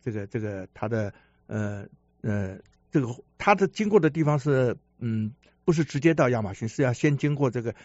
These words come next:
马丘比丘的一个古，印加古城，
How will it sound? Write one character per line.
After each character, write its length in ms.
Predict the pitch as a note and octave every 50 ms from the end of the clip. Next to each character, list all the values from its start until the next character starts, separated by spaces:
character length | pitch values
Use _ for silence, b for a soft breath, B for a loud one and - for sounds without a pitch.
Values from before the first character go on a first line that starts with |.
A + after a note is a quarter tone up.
| B B
马 140 | - G2 G2+
丘 180 | - - D#3 -
比 140 | - -
丘 180 | G2+ - - D#3
的 140 | D3+ C#3+ A#2+
一 80 | C3
个 200 | B2 B2+ A#2 G2+ B B B B B B _ _
古， 240 | - G#2+ A2 A2+ - _ _ _ _ _
印 140 | - D#3+ D3+
加 160 | C#3+ D#3+ C#3
古 140 | C3+ - G2
城， 300 | G2+ - - - G#2 -